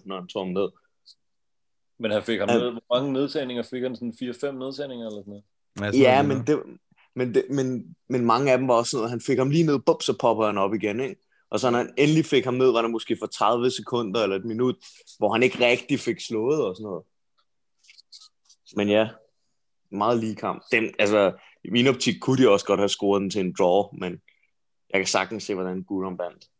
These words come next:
Speaker 2: Ja. Jeg synes,
Speaker 1: <laughs> Ja.
Speaker 2: den der,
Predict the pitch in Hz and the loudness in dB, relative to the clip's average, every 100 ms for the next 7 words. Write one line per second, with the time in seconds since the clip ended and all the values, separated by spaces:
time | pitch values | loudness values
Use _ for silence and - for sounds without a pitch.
0 | _ _ _ _ _ _ 104 98 87 _ | _ _ _ _ _ _ -18 -16 -18 _
1 | _ _ _ _ _ _ _ _ _ _ | _ _ _ _ _ _ _ _ _ _
2 | _ - - 123 208 - - - 117 113 | _ -2 0 2 0 -2 -8 -4 2 2
3 | 107 101 | 4 2